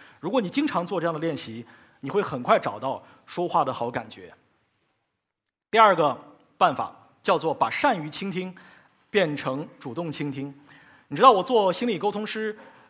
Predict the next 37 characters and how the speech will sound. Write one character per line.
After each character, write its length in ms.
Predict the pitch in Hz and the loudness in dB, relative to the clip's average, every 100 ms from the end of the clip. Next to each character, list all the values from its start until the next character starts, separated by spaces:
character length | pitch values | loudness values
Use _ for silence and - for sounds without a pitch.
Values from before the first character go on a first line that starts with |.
| _ - | _ -8
啊， 180 | 139 135 | -2 -2
语 120 | 143 | -2
言 120 | 151 | -4
沟 100 | 226 | -2
通 140 | 214 214 | -4 -4
师 80 | |
这 140 | 214 180 | -6 -2
方 160 | 185 | 0
面， 240 | 196 175 113 - - | 0 -2 -4 -10 -8
这 120 | 190 | -6
些 120 | 185 | -4
年 320 | 165 120 143 - | -4 -4 -4 -6
我 100 | 139 | -8
读 200 | 156 175 | -6 0
遍 180 | 240 180 | 2 2
了 100 | 156 | 0
市 240 | - 226 | -2 -4
面 160 | 208 180 | -2 -2
上 160 | 151 | -2
所 380 | 143 - 135 226 | -4 -6 0 2
有 140 | 175 | 2
跟 220 | - 170 175 | -4 -6 -4
沟 140 | 202 | -4
通 180 | 190 190 | -4 -8
有 120 | 165 | -8
关 160 | 131 139 | -6 -6
的 80 | 131 | -6
书 220 | - 160 | -8 -10
籍， 280 | - 98 95 - - - - | -12 -16 -20 -20 -20 -20 -10
所 200 | - 233 | -2 0
有 80 | |
的 80 | 311 | 0
书 180 | - 214 | -2 -2
籍 60 | 170 | -2
都 100 | 202 | 0
在 140 | 185 | 0
说 260 | 165 185 | 0 -4